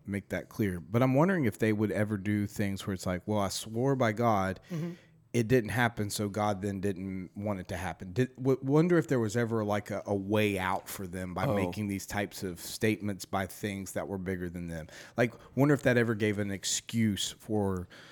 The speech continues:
Speaker 1: you know, commitments not to be kept. And again,
Speaker 3: I
Speaker 1: that's speculative. I don't know. I'm just
Speaker 3: Well,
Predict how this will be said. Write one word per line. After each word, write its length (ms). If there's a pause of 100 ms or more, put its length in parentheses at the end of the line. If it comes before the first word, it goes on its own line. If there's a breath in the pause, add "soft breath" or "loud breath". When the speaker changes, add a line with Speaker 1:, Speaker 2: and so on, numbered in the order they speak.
(420 loud breath)
Speaker 1:
you 80
know, 200 (100)
commitments 500
not 140
to 80
be 80
kept. 320
And 100
again, 220
Speaker 3:
I 60
Speaker 1:
that's 140
speculative. 680
I 100
don't 200
know. 340 (160)
I'm 100
just 160
Speaker 3:
Well, 160